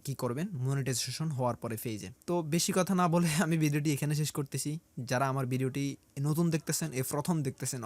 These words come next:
অবশ্যই চ্যানেলটি সাবস্ক্রাইব করবেন এবং Facebook পেজ মনিটাইজেশন এলিজিবল কোনো প্রশ্ন যদি আপনার মনের ভিতরে থাকে, অবশ্যই আমাকে কমেন্ট বক্সে জানাবেন। এবং আপনার পেজটা মনিটাইজেশন হওয়ার জন্য যে দশ হাজার ফলোয়ার প্রয়োজন, তারা যদি কেউ এই টাকার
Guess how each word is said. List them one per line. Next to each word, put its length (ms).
অবশ্যই 300
চ্যানেলটি 380
সাবস্ক্রাইব 360
করবেন 220
এবং 120
Facebook 380
পেজ 120
মনিটাইজেশন 640
এলিজিবল 420
কোনো 120
প্রশ্ন 200
যদি 180
আপনার 260
মনের 240
ভিতরে 260
থাকে, 140
অবশ্যই 360
আমাকে 220
কমেন্ট 280
বক্সে 240
জানাবেন। 260
এবং 140
আপনার 220
পেজটা 220
মনিটাইজেশন 500
হওয়ার 200
জন্য 120
যে 40
দশ 140
হাজার 240
ফলোয়ার 380
প্রয়োজন, 320
তারা 200
যদি 200
কেউ 160
এই 140
টাকার 220